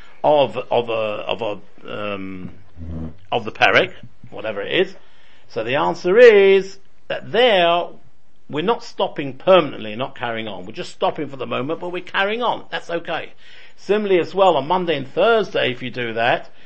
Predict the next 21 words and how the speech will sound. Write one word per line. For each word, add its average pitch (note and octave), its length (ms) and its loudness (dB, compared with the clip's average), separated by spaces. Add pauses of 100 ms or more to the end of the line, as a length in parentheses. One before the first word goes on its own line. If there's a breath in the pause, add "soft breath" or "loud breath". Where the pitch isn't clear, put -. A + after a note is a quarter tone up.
(180 soft breath)
but C3+ 140 -4
because F#3 320 -2
you're F3+ 80 -4
going F3+ 160 2
to F3 100 0
line G3 220 0
on G3+ 100 -2
Shabbos, G#3+ 440 2
that F#3+ 140 -2
will F#3+ 80 -4
make F3+ 260 2
up D#3 200 -4
for G2+ 180 -6
it. - 140 -10
But - 120 -8
here, G#3 240 2
just A3 240 -8
to F3+ 80 -6
take F3+ 280 -4
one G3 200 0
posuk, - 500 0